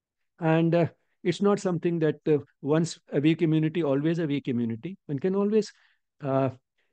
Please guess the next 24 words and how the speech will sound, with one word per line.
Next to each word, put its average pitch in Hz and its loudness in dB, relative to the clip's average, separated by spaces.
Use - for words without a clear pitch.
strengthen 156 2
it. 202 -8
And, 156 2
uh, 151 4
therefore, 175 0
what 151 2
is 160 2
important 151 -2
is 143 -2
to 151 -4
have 135 0
a 135 0
strong 160 2
immune 139 2
system. 214 -4
And 165 0
that 185 2
is 220 4
how 139 0
surgery 151 0
might 131 -4
actually 139 -4
cure 135 -2
cancer. 127 -6